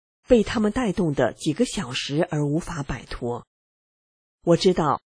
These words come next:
我必须不断地坚定正念，否定清除他们，我才能走过去。那些日子，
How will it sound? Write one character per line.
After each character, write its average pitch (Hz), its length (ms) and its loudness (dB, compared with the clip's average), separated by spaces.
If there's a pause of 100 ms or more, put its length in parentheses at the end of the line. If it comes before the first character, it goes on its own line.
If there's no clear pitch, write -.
我 190 160 6
必 254 140 4
须 - 180 -2
不 156 180 -2
断 240 240 0
地 139 200 0
坚 185 220 0
定 175 180 2
正 175 260 -2
念， 135 240 -4 (640)
否 151 280 4
定 220 260 2
清 170 220 0
除 135 200 -4
他 135 260 -6
们， 131 180 -4 (360)
我 165 100 2
才 165 160 -2
能 190 100 2
走 196 140 -6 (100)
过 135 160 0
去。 - 320 -2 (920)
那 214 140 8
些 202 180 6
日 202 260 4
子， 123 300 0